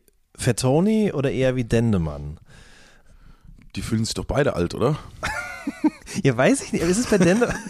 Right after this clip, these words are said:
Speaker 1: <laughs> aber bei Dendemann
Speaker 2: No
Speaker 1: hab ich immer
Speaker 2: front,
Speaker 1: das,
Speaker 2: ihr wisst
Speaker 1: nein, nein,
Speaker 2: und so.
Speaker 1: äh, absolut. Aber ich hab das Gefühl, Dendemann ist jemand, der sich da noch so ein bisschen natürlicher einfügt irgendwie, wohingegen ja Fat Tony ganz konkret sich hinstellt und sagt so,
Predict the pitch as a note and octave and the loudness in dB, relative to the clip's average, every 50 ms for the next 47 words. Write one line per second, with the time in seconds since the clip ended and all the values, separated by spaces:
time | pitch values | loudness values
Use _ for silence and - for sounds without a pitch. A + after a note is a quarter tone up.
0 | - - - - - - F#4+ F5+ E5+ - E4+ D#5+ E5 - - - - - - - | 0 0 0 2 4 2 2 4 4 4 4 4 0 -6 -14 -12 -8 -6 -4 -2
1 | C#3 C#3+ D3+ D3+ D#3+ C#3+ D#3 E3 G#3 A#3+ A#3 - D#3+ F3 F3+ F3+ F#3+ G3 D#3+ E3 | 0 2 4 4 4 4 4 4 6 6 8 10 12 12 12 12 10 10 10 10
2 | F3+ G#3+ A3 C#3 C3+ C3+ D#3+ D#3 E3 F#3 G3 F#3+ A#2 A#2+ A2+ C#3 D#3 - D#3+ D3 | 10 10 8 6 8 8 8 8 8 8 6 6 6 6 6 4 2 0 0 0
3 | C3+ - C#3+ C3+ - E3+ F3 F#3 D#3+ - - - - - - - - B2+ C3+ D3+ | 0 0 0 0 2 2 2 2 2 0 -4 -12 -16 -16 -6 -2 2 4 4 4
4 | C#3 C3+ D3 C3+ - F#3+ G#3 - - F3+ - - G3+ G3+ F3 E3 F3 G3+ A3+ A3 | 4 2 2 2 0 0 -2 -2 -4 -4 0 2 2 2 4 4 2 4 4 4
5 | G3+ G3+ G3+ G3 F#3 - F#3+ F#3 F#3 F#3 F3+ F3+ - - D3+ D3+ D3+ D3+ D3+ D3 | 4 2 2 2 0 2 2 4 4 4 4 4 2 2 4 4 4 4 4 2
6 | D3+ D3+ - - C#3+ C#3+ D#3 D3+ - - D#3 D3+ C#3+ D#3 - - D#3 D3 C#3+ C3 | 0 -2 0 2 2 2 2 2 0 0 0 0 2 0 0 2 2 2 2 0
7 | - - - - E3+ F#3 F#3+ F#3+ - - E3 B2+ - - C#3 C#3+ D#3 F3+ G3+ A3+ | 0 -2 0 4 4 4 4 2 2 0 0 0 0 0 0 2 4 4 2 2
8 | - - - - C3 B2 B2 A#2 - - - A#2+ F#2+ G2 G#2 G2 G#2 G2 A2 G#2 | 0 -2 0 2 4 4 4 4 2 -2 -4 0 0 2 2 2 0 -2 0 0
9 | G#2 A2 B2 D#3 F#3+ - - - - - - A#2+ A#2+ B2 B2 A2+ B2+ C3 B2+ B2+ | 0 2 2 2 2 0 -4 -10 -14 -6 0 2 2 2 4 4 4 4 4 4
10 | B2 B2 A#2 A#2 A#2 A#2 A2+ G#2 F#2+ - _ - - - B2+ A#2 - C3+ C#3 D#3 | 4 4 4 4 4 4 2 0 -2 -6 _ -8 -4 -4 -4 -2 0 2 2 4
11 | E3 E3 E3 D#3+ E3 - - - B2 C#3 - - - B2+ - - C3 B2+ - B2 | 4 2 2 0 -2 -4 -4 -4 -4 -4 -4 -4 -4 -4 -2 -2 -2 -2 -2 -2
12 | - - C#3 D3 - - C3+ B2+ - A#2 A2+ A#2 A2+ A2+ A2+ - - - A#2 A2 | 0 0 0 2 2 0 0 0 0 -2 0 0 0 0 -2 -2 -2 0 2 4
13 | A2 A2 A2 A2 | 4 4 2 0